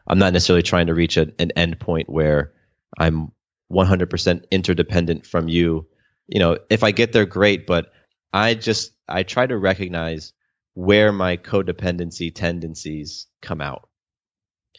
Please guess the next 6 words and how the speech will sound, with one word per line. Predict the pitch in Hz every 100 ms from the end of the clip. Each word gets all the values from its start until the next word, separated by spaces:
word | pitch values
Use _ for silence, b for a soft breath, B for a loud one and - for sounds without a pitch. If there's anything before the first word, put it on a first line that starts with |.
| b _ _ _ _
I, | 87 90 87 85
I | 90 90 90
look | 90 104 110 -
to | - 113 101 92 92 87
my | - 87
body | 73 85 87 82 78